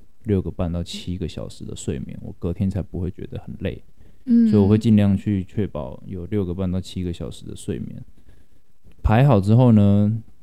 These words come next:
Speaker 1: 就是我喜欢早一点点起来，所以我现在大概都在五点半、六点在这个时间。
Speaker 2: 太早了吧？那你都几点睡？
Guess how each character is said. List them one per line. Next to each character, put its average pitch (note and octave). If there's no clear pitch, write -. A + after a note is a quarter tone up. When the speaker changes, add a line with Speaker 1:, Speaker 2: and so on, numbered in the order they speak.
Speaker 1:
就 A#2+
是 G2+
我 G2
喜 G#2
欢 A#2+
早 G2
一 -
点 F#2+
点 F2
起 -
来， -
所 -
以 G2+
我 E2+
现 G#2+
在 G#2+
大 -
概 G#2
都 G2+
在 G2
五 F#2
点 F#2
半、 F#2
六 F#2+
点 C#2
在 -
这 G2
个 G2+
时 G3+
间。 F3+
Speaker 2:
太 F3
早 F#3+
了 F3+
吧？ F#3
那 A3+
你 G#3
都 G#3+
几 G3+
点 G3
睡？ -